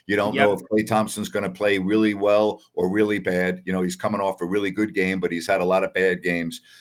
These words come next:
Speaker 1: There, you don't really know what you're gonna get, except for when you play the, the Kings. If the Warriors play
Speaker 2: Yeah.
Speaker 1: the Kings, the Kings know what they're gonna get, okay? They're gonna get an A plus version of Steph Curry, right?
Speaker 2: Yep.
Speaker 1: And the game's probably gonna go down to the end.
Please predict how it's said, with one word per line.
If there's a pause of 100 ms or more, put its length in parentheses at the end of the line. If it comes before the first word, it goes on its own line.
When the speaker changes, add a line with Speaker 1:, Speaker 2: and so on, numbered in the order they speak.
(120)
Speaker 1:
There,
you
don't
really
know
what
you're
gonna
get, (220)
except
for
when
you
play
the,
the
Kings.
If
the
Warriors
play
Speaker 2:
Yeah.
Speaker 1:
the
Kings,
the
Kings
know
what
they're
gonna
get, (100)
okay? (200)
They're
gonna
get
an
A
plus
version
of
Steph
Curry, (160)
right? (340)
Speaker 2:
Yep.
Speaker 1:
And (120)
the
game's
probably
gonna
go
down
to
the
end.